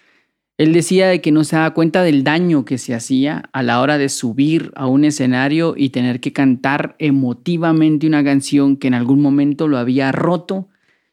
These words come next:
y que ahora la masa le pedía a gritos y que él tenía que volver a abrirse para poder hacerlo y dijo, "No, yo me tuve que retirar de la música un tiempo para curarme"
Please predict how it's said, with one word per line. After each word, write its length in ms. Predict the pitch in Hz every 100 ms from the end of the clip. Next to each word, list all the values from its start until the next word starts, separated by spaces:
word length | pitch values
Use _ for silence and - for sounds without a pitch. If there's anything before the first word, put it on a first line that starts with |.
| _ -
y 100 | 147
que 140 | -
ahora 320 | 131 135 156
la 140 | 160 131
masa 460 | 131 156 185 -
le 140 | 156 139
pedía 440 | 139 135 147 156
a 60 | 143
gritos 720 | 135 175 196 233 214 190 - _ _ _ _ _
y 140 | 165
que 260 | 143 156 160
él 340 | 170 185 151
tenía 440 | 160 165 165 226 208
que 120 | 190
volver 340 | 185 175 175
a 80 | 165
abrirse 760 | 156 165 247 240 - 208 202 190
para 400 | 170 147 143 -
poder 420 | 135 147 214 -
hacerlo 680 | - 143 - 226 226 220 208
y 120 | 160
dijo, 260 | 156 165 180
"No, 220 | 165 160
yo 140 | 151
me 120 | 165 175
tuve 360 | 151 196 196
que 100 | 190
retirar 360 | 196 185 160 156
de 60 | 143
la 80 | 120
música 320 | 143 139 151
un 120 | 156
tiempo 500 | 214 226 220 240 247 _ _ _ _
para 240 | - 156 151
curarme" 580 | 147 135 156 151 110